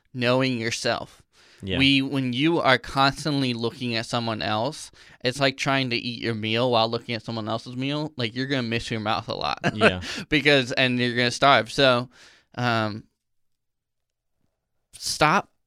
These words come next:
Speaker 1: worrying about the next person over.
Speaker 2: Yeah.
Speaker 1: Stop worrying about, like, the things that you're missing out. fomo is, like, this huge part of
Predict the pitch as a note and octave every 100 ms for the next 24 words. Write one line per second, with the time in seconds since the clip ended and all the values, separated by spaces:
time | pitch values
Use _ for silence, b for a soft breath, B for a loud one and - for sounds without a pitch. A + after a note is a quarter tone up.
0 | _ _ C#3 C#3+ D3 D3+ C#3 C3 - A#2+
1 | A#2 A#2 - _ A#2 A#2+ A2+ A2 - G2+
2 | A2 F#2+ - - - - _ _ G#2 F2
3 | - - C3+ D3 D#3 D3 D3 C#3+ C3 A#2+
4 | B2 A#2 - A#2 A2+ - _ C3 B2 C3
5 | B2+ A#2 A#2+ A2 A2+ A#2 A2+ - A2 A2+
6 | G#2 - - C3+ C#3+ C#3+ C3+ A2 A2 A2+
7 | A2 G#2+ G#2+ - A2+ - - C3 B2 A#2+
8 | A2+ - - - A2+ - G#2 A2 -